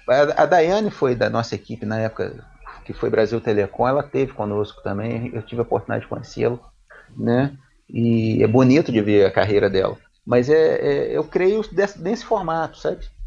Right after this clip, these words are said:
É, do, do Estado, do Estado bancando, eu não vejo assim,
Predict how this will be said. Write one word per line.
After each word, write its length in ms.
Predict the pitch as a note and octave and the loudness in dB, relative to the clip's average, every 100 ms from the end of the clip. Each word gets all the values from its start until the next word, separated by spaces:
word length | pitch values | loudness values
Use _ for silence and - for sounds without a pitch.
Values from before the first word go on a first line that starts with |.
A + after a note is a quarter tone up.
| - _ - | -16 _ -10
É, 320 | A2+ A#2 A2 G#2+ | -4 0 0 -2
do, 200 | A#2 A2+ | -6 -6
do 240 | C3+ D#3+ | -2 -2
Estado, 840 | - - - C#3+ E3 F3 F#3 D#3 - - - - - | -4 -6 -2 2 0 -2 -6 -8 -14 -20 -20 -20 -14
do 100 | C#3 | -12
Estado 360 | D#3+ - D#3+ E3 | -8 -2 -2 -2
bancando, 400 | E3+ C#3+ C#3+ D#3 | -8 -8 -10 -10
eu 40 | |
não 160 | F3 C#3 | -12 -10
vejo 300 | C#3 D#3 C#3 | -8 -8 -10
assim, 480 | - C3 B2+ A#2+ | -12 -12 -10 -12